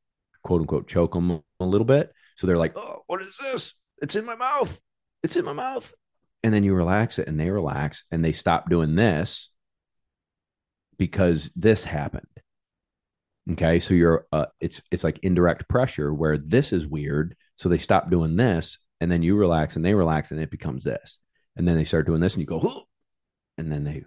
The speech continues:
"Huh," relax, and then you relax and it relaxes everything. Um, so we talk about that and, and show that in our course. Um, but then when they become fully force fetched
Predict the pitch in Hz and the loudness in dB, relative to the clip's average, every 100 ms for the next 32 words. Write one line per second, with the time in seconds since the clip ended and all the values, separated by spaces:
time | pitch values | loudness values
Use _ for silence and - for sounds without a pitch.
0 | - - - _ _ _ _ - - - | -18 -20 -20 _ _ _ _ -12 -12 -12
1 | 131 _ - - - - - - _ - | -18 _ -20 -18 -16 -16 -18 -20 _ -14
2 | - - - - - - - - - - | -14 -16 -18 -16 -14 -14 -12 -12 -10 -8
3 | - - - - - - - - _ _ | -8 -8 -10 -12 -16 -20 -20 -20 _ _
4 | _ - 85 78 73 73 - _ _ _ | _ -2 2 2 2 -2 -4 _ _ _
5 | _ _ _ - - - 113 101 113 104 | _ _ _ -20 -20 0 4 6 6 6
6 | 98 92 - - 92 90 85 92 - 92 | 6 2 0 -2 2 4 2 -4 -6 -4
7 | 87 82 78 92 87 - 98 92 87 85 | -2 -2 -4 -4 -2 2 4 4 4 0
8 | - 90 76 - - 113 92 92 - - | 0 -4 -4 -6 2 4 4 2 0 -16
9 | _ _ _ - - - - _ _ _ | _ _ _ -20 -20 -20 -20 _ _ _
10 | _ _ - 110 113 110 110 104 107 117 | _ _ 0 4 6 6 6 4 2 -4
11 | - - _ 113 120 117 139 143 131 127 | -12 -20 _ 4 6 8 8 8 8 6
12 | 110 101 - - 156 151 131 127 131 - | 4 -2 -4 0 2 4 4 2 0 -4
13 | _ _ 123 107 98 - 98 87 - 87 | _ _ -2 0 -2 -2 -4 -4 -4 -2
14 | 101 - - | -2 -6 -14